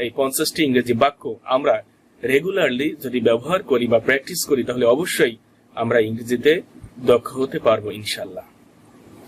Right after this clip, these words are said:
আসসালামু আলাইকুম বন্ধুরা, আর ইংরেজি শিখতে ফলো করতে পারেন আমাদের এই পেজটি বা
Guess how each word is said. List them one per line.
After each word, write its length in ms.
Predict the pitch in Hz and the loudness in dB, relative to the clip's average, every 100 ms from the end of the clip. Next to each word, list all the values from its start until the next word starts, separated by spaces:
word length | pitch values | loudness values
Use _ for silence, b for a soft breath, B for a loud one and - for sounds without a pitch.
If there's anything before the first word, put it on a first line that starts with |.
| - | -6
আসসালামু 340 | - 127 120 117 | -4 0 2 4
আলাইকুম 260 | 117 117 135 127 | 2 0 -2 -2
বন্ধুরা, 300 | 131 151 208 - _ _ - | 2 2 2 0 _ _ -2
আর 180 | - 214 - | 0 0 -4
ইংরেজি 300 | 143 147 170 190 | -2 -2 -2 -4
শিখতে 300 | 214 - 143 101 - _ _ _ _ _ - - | -4 -2 -2 -2 -8 _ _ _ _ _ -20 -4
ফলো 200 | - 165 185 | 0 0 0
করতে 180 | 175 139 117 | -4 -2 2
পারেন 180 | 117 110 104 | 2 2 -4
আমাদের 240 | 107 107 107 | -8 -8 -10
এই 60 | 104 _ _ _ - | -14 _ _ _ -2
পেজটি 380 | 151 - - 185 | -2 -2 -10 -8
বা 80 | 165 | -2